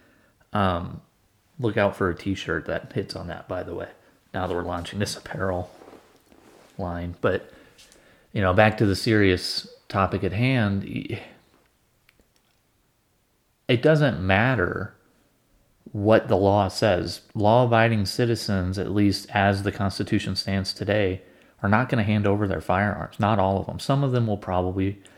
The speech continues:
follow suit, you know, probably the same people that went around wearing masks all the time when the data shows that, you know, it's pointless and actually can actually hurt you, uh, by wearing them too much, especially the cloth ones.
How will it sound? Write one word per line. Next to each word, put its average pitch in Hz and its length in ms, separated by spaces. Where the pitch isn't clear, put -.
follow 92 260
suit, 90 400
you 98 100
know, 92 180
probably 95 200
the 95 80
same 98 300
people 95 400
that 90 380
went 98 180
around 98 580
wearing 98 320
masks 92 420
all 92 140
the 90 100
time 92 380
when 92 420
the 104 80
data 95 300
shows 98 320
that, 98 380
you 104 120
know, 95 340
it's 98 200
pointless 101 560
and 98 120
actually 98 360
can 98 120
actually 101 360
hurt 127 300
you, 95 260
uh, 92 300
by 98 200
wearing 110 380
them 92 140
too 101 160
much, 98 180
especially 104 460
the 95 80
cloth 107 340
ones. 95 380